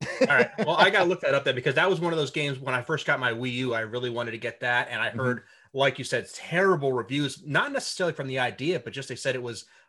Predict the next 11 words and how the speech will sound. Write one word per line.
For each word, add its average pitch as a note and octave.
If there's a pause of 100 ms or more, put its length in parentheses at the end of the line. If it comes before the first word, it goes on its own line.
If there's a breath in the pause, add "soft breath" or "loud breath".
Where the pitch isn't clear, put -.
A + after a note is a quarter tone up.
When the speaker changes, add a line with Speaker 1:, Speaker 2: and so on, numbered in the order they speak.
(120 soft breath)
Speaker 2:
unplayably C3
buggy, A#2
which A#2 (200)
that's A#2
a B2
very A#2
overused G#2
statement G#2
by F#2
far. F#2 (220)
Speaker 1:
Oh, C#3